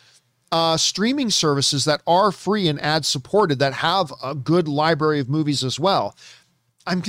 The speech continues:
I'm thinking of a couple right now, but I can't remember the names of them. But honestly, there are, whether you have a Roku or a Google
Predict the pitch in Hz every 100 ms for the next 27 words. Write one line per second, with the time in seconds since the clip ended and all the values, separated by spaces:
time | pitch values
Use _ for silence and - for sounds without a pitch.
0 | 226 175 175 262 269 226 196 - 214 185
1 | 160 175 156 165 160 143 - _ 156 135
2 | - - 147 156 - 190 196 185 180 160
3 | 160 160 170 165 143 139 127 - - 247
4 | 285 330 349 330 208 - - - 226 -
5 | 214 233 285 285 - - - _ 170 226
6 | 220 226 190 175 180 202 196 214 202 202
7 | 170 156 156 180 180 175 175